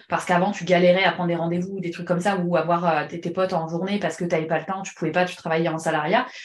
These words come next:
Ça peut être plein de petites choses, mais l'idée, c'est de repérer un peu ce qui te frustre et du coup, de, de venir, euh, avec un, une orga beaucoup plus flexible et adaptée à toi, d'éliminer ces frictions-là.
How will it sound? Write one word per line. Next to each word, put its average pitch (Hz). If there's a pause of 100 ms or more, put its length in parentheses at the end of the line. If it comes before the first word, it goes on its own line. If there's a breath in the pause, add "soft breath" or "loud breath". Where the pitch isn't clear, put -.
(140 loud breath)
Ça 214
peut 226
être 233
plein 285
de 294
petites 247
choses, 254
mais 214
l'idée, 190
c'est 240
de 180
repérer 208
un 214
peu 208
ce 214
qui 196
te 185
frustre 233
et 190
du 180
coup, 214
de, 180
de 175
venir, 190
euh, 165 (300 loud breath)
avec 220
un, -
une 208
orga 202
beaucoup -
plus 196
flexible 202
et 196
adaptée 180
à 175
toi, 226
d'éliminer 190
ces 202
frictions-là. 175